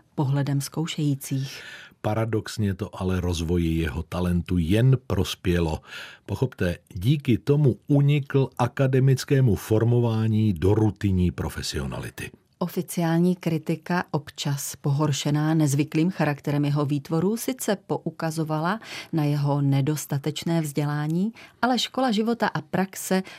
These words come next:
Speaker 1: Rodénovi akademickou půdu plně nahradily.
Speaker 2: Během prusko-francouzské války byl náš hrdina mobilizován jako desátník Národní gardy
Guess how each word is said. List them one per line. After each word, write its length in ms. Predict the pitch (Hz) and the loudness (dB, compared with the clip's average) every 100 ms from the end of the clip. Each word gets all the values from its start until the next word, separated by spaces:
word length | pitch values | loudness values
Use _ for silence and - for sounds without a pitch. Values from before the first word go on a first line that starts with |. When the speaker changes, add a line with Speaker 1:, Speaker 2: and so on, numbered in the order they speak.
| - - | -12 -4
Speaker 1:
Rodénovi 640 | 147 143 151 147 143 143 - | -2 0 0 0 0 -2 -6
akademickou 760 | 160 - 139 139 139 139 - 180 | -10 -6 -2 0 -2 -4 -6 -6
půdu 420 | - 147 139 139 | -4 -2 0 -2
plně 400 | 139 - 131 131 | -4 -4 -2 2
nahradily. 600 | 135 143 156 139 139 135 - _ - - - - - | 2 0 0 0 2 0 -4 _ -20 -18 -18 -20 -2
Speaker 2:
Během 340 | 113 135 175 139 | 2 4 2 0
prusko-francouzské 1160 | 151 185 - - 123 117 139 - 165 - 113 82 | 0 0 -2 -2 0 0 -2 0 0 0 0 0
války 720 | 73 98 131 - 151 160 170 | -2 -2 -2 -2 2 4 2
byl 280 | 147 104 101 | 2 2 2
náš 280 | 98 92 73 | 2 0 0
hrdina 440 | 87 90 98 90 | -4 0 0 2
mobilizován 1120 | 78 80 78 92 92 87 80 82 85 98 107 | 0 0 2 2 4 2 0 0 0 0 0
jako 300 | 90 80 76 | 0 -2 -6
desátník 840 | 69 78 - 95 87 - 85 73 69 | -4 -4 -2 0 -2 0 -2 -2 -4
Národní 640 | 69 78 82 69 85 78 | -2 -2 -4 -2 -2 -2
gardy 440 | 80 87 76 87 | -2 -2 -2 -4